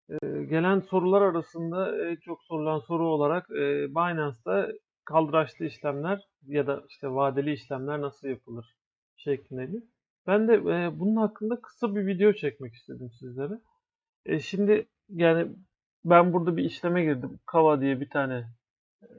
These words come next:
coin'le. İstiyorsanız burada Kava'yı açalım. Şurada zaten direkt kayıtlarda var. Bu arada bu sefer ben, e, şey hesabıma geçtim arkadaşlar.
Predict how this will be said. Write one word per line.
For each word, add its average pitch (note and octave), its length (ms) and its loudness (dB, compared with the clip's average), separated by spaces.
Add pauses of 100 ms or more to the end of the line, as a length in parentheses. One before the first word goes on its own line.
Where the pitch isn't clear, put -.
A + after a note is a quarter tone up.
(500)
coin'le. D3+ 600 -2
İstiyorsanız C3 600 -10
burada A#2+ 280 -8
Kava'yı D3 380 -2
açalım. D#3 460 -4
Şurada B2 400 -12
zaten A#2 420 -12
direkt A#2+ 280 -14
kayıtlarda C#3+ 760 -8
var. D#3 200 -6 (1600)
Bu E3 120 4
arada F#3 180 2
bu E3+ 60 -6
sefer F#3+ 320 0
ben, F#3+ 220 4
e, D3+ 500 -2
şey E3+ 220 0
hesabıma C#3+ 400 0
geçtim B2+ 320 -10
arkadaşlar. A#2 600 -10